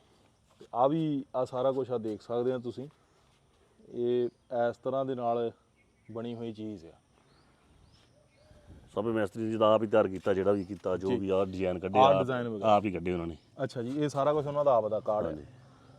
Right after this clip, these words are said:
Speaker 1: ਠੀਕ ਆ। ਤੇ ਭਾਜੀ ਇਹ basically ਮਤਲਬ ਇਹ ਹੁਣ ਤੁਸੀਂ ਇੱਥੇ ਰੱਖਣਾ ਚਾਹੁੰਦੇ ਟਰੈਕਟਰ ਜਾਂ ਵਿਦੇਸ਼ ਭੇਜਣਾ?
Speaker 2: ਨਹੀਂ, ਇਹ ਕੈਨੇਡਾ ਜਾਊਗਾ ਜੀ।
Speaker 1: ਅੱਛਾ ਜੀ।
Speaker 2: ਕੈਨੇਡਾ ਭੇਜਾਂਗੇ।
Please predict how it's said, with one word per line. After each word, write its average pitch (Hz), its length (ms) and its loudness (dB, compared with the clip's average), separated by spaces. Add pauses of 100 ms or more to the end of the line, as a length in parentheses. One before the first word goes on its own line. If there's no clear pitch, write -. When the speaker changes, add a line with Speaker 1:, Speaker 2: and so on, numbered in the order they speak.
(600)
Speaker 1:
ਠੀਕ 123 280 -4
ਆ। 87 120 -10 (1500)
ਤੇ 233 80 4
ਭਾਜੀ 262 240 6
ਇਹ 269 280 4 (440)
basically 208 1000 4 (760)
ਮਤਲਬ 180 420 6 (1120)
ਇਹ 196 200 10
ਹੁਣ 185 200 6
ਤੁਸੀਂ 175 360 4
ਇੱਥੇ 196 200 6
ਰੱਖਣਾ 175 300 4
ਚਾਹੁੰਦੇ 170 260 0
ਟਰੈਕਟਰ 156 360 0
ਜਾਂ 143 400 0
ਵਿਦੇਸ਼ 123 300 2
ਭੇਜਣਾ? 104 260 -4 (340)
Speaker 2:
ਨਹੀਂ, 117 160 4
ਇਹ 107 60 0
ਕੈਨੇਡਾ 95 260 -2
ਜਾਊਗਾ 80 260 -6
ਜੀ। 73 80 -12 (760)
Speaker 1:
ਅੱਛਾ 151 180 -2
ਜੀ। 110 120 -4
Speaker 2:
ਕੈਨੇਡਾ 101 380 -4
ਭੇਜਾਂਗੇ। 82 300 -2